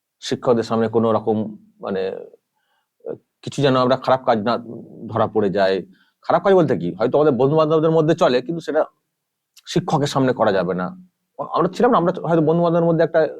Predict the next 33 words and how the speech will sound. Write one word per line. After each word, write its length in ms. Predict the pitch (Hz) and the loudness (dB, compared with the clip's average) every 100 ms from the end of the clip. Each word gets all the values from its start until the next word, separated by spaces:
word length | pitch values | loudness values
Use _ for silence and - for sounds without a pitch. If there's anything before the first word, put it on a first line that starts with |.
| - | -16
কিছু, 300 | 147 156 156 - _ _ _ _ _ - | -8 -2 -2 -4 _ _ _ _ _ -12
আহ, 480 | - - - - - | -10 -12 -8 -8 -6
একটা 180 | 139 135 | -4 -2
ভাবে 200 | 139 143 | 2 4
আছি, 460 | 139 139 147 147 - _ _ | 4 2 0 -2 -8 _ _
গল্প 240 | 139 131 131 | -2 0 0
করছি 240 | 135 143 | -2 0
বা 60 | 127 | -2
কিছু। 180 | 123 131 _ _ 117 | -4 -8 _ _ -14
শিক্ষকের, 480 | - - 180 180 180 - _ _ | -12 -10 -6 -4 -4 -8 _ _
শিক্ষক 480 | - 165 - 190 185 | -4 -4 -4 -8 -2
মানে 160 | 196 196 | -2 0
তার 200 | - - | 0 0
সামনে 220 | 151 143 | -2 -4
আমরা 100 | 131 | -2
সবাই 220 | - 127 | -2 -2
সংযত। 440 | - 113 113 101 - - _ _ _ _ _ _ _ _ _ _ _ _ _ _ _ _ _ _ | -2 -4 -2 -4 -6 -16 _ _ _ _ _ _ _ _ _ _ _ _ _ _ _ _ _ _
এখন 220 | - 233 233 | -2 2 4
যেন 160 | 233 - - - | 4 2 -6 -4
কেমন 320 | 190 202 240 | 0 4 4
একটা 280 | 247 247 233 | 4 4 2
হয়ে 260 | 131 147 185 | 4 4 4
গেছে 220 | 160 143 | 2 0
পরিবেশটা, 760 | 110 110 104 104 - 117 190 - _ _ _ _ _ _ _ _ - | 2 2 2 -2 0 0 0 -4 _ _ _ _ _ _ _ _ -10
আহ, 160 | 120 | -6
কেমন 280 | 120 147 156 | 2 2 2
একটা 260 | 156 160 120 | 2 0 2
হয়ে 220 | 123 147 | 2 2
গেছে 220 | 139 131 | 2 0
পরিবেশটা 600 | - 110 117 120 120 135 | 0 2 2 0 0 0
এবং 280 | 120 131 113 | 2 0 -2
নানান 280 | 104 123 127 | -4 -4 -4
সব 260 | 131 127 | -2 -4